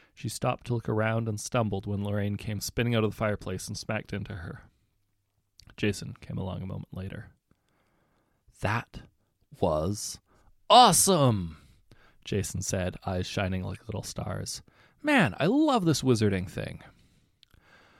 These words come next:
A red-headed teenager in a black robe and a serious expression stepped forward. "Hello, Doctor Keller.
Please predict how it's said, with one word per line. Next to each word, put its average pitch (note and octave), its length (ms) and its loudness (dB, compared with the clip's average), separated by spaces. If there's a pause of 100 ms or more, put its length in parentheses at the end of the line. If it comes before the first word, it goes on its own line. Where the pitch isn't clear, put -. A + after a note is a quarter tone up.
(260)
A G#2+ 60 0
red-headed G#2+ 520 2
teenager F#2+ 480 -4
in G2+ 80 -4
a G2 60 -4
black G2 340 -6
robe F#2+ 320 -2
and G2 80 -6
a - 40 -6
serious G#2 500 0
expression - 520 -10
stepped - 300 -10
forward. - 420 -12 (1300)
"Hello, E3 240 2
Doctor F2+ 280 -4
Keller. B2+ 360 -2